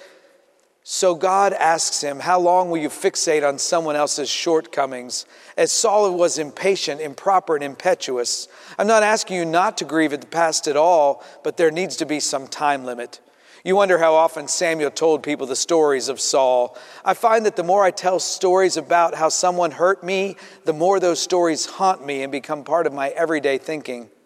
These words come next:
There was one story in my life I just had to stop telling. I was grieving over someone else's issue, and the more I told the story, the more I kept picking at a scab that had healed over,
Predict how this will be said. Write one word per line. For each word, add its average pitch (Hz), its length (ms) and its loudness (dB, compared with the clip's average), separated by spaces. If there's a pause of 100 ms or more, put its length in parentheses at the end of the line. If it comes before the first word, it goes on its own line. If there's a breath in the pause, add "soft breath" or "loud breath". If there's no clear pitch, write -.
(600 soft breath)
There 190 120 4
was 170 180 4
one 175 260 2
story 151 340 0
in 147 60 -4
my 147 120 4
life 147 260 4
I 143 80 -2
just 147 220 -6
had 151 160 2
to 135 60 -10
stop 139 360 0
telling. 131 420 -8 (480 soft breath)
I 185 100 2
was 196 180 2
grieving 214 420 2
over 185 200 2
someone 196 360 2
else's 180 360 2
issue, 170 360 2
and 156 140 2
the 160 40 -2
more 185 200 4
I 175 80 4
told 165 280 -2
the 139 60 -4
story, 165 500 2 (340 loud breath)
the 160 80 -2
more 180 200 4
I 170 40 2
kept - 340 -4
picking 190 320 -4
at 156 100 0
a 147 40 -4
scab 170 540 2
that 151 160 0
had 151 260 0
healed 170 360 2
over, 139 440 2